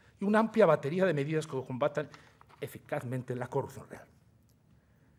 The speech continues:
En séptimo lugar, tenemos que devolver la racionalidad a la política.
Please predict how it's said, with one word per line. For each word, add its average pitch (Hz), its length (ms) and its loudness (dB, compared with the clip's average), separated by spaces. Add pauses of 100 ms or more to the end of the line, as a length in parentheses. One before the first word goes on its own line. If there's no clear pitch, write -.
(360)
En 127 140 -6
séptimo 196 340 0
lugar, 156 220 4
tenemos 175 320 0
que - 140 -4
devolver 127 400 -2
la 131 100 0
racionalidad 117 640 -4
a - 20 2
la 147 100 0
política. - 340 -2